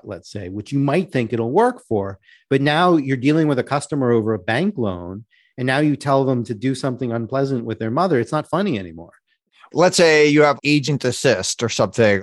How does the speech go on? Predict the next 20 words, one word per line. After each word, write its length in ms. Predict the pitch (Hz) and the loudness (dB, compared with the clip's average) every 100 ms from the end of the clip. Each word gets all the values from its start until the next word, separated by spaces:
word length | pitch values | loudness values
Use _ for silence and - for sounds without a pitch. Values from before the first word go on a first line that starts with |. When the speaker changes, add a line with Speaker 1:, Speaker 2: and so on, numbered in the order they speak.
| - | 0
Speaker 2:
the 60 | |
autocomplete 840 | 127 143 156 - 135 117 143 131 | 4 4 4 0 -4 -4 -4 -4
feature 640 | - - 127 113 131 117 110 | -4 -2 0 2 2 4 4
on 400 | 107 107 101 98 | 4 4 2 0
Google 320 | 131 131 127 | 2 4 4
Docs 420 | 117 98 95 - | 4 2 0 0
or 80 | 120 | -2
something. 400 | - 117 120 107 | 0 0 0 2
I'm 100 | 110 | 4
in 80 | 110 | 4
the 40 | |
middle 180 | 117 117 | 4 2
of 60 | 107 | 0
a 80 | |
sentence, 640 | 113 160 147 143 131 117 - | -2 -2 -2 -2 -4 -6 -4
and 120 | 113 | 0
it 40 | |
often 320 | 110 110 117 104 | 2 2 0 -2
could, 300 | 120 107 - | -2 -2 0
with 240 | 123 120 | -2 -2